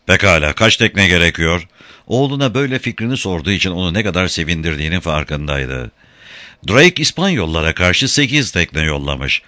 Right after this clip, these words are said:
ama bizim bu sayıda tekne yapacak kadar zamanımız yok. "Beş olabilir mi?" Hal başını kaldırarak babasına tekrar baktı. Kaptan yine başını salladı. "Evet, beş yeterli olur sanırım.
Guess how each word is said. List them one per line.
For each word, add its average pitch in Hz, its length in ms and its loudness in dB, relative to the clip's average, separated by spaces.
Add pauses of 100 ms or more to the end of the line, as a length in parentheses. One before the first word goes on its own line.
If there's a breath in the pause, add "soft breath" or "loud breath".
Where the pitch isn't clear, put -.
ama 87 240 -2
bizim 82 260 -2
bu 113 80 -2
sayıda 80 300 0
tekne 95 320 -4
yapacak 101 400 -2
kadar 107 220 0
zamanımız 92 600 -2
yok. 71 220 -6 (400 soft breath)
"Beş 107 240 4
olabilir 107 420 0
mi?" 76 280 -4 (580 soft breath)
Hal 156 240 0
başını 151 280 -2
kaldırarak 104 540 -2
babasına 95 480 -4
tekrar 78 460 -2
baktı. 67 480 -6 (280 soft breath)
Kaptan 87 340 -2
yine 92 260 0
başını 71 300 -4
salladı. 67 560 -6 (600 soft breath)
"Evet, 120 360 6
beş 123 220 6
yeterli 117 340 2
olur 87 200 0
sanırım. 76 480 -2